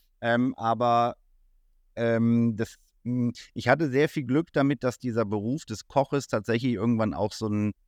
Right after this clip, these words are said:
ähm, so eine Aufwertung und auch so ein Medien-, so eine Medienpräsenz erfahren hat.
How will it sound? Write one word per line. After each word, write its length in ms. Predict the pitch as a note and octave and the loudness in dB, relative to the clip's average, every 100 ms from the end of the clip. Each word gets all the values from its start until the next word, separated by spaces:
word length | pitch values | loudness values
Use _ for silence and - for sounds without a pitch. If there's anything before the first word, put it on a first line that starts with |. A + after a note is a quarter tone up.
| _ _ _ _ _ _ | _ _ _ _ _ _
ähm, 640 | G#2 G2+ G#2 G#2 G2+ G#2 F#2+ | -2 0 2 2 0 -2 -2
so 140 | G2+ | -2
eine 200 | G2+ F2 | 0 0
Aufwertung 540 | G2+ B2+ A#2+ A2+ A2+ | -2 -2 -2 0 0
und 80 | G2+ | -2
auch 100 | F#2 | -2
so 100 | G#2+ | -2
ein 100 | G2 | -2
Medien-, 640 | G2 G#2 B2 A#2+ A2 G#2+ - _ - | 0 0 0 0 0 0 -4 _ -4
so 80 | |
eine 60 | G2+ | 0
Medienpräsenz 720 | A2 D#3 B2+ G2+ F2 E2+ E2 | 2 2 0 -2 -2 -2 -2
erfahren 460 | D#2 - D2 C#2+ D#2+ | -4 -4 -4 -4 -2
hat. 260 | G#2 - | -4 -6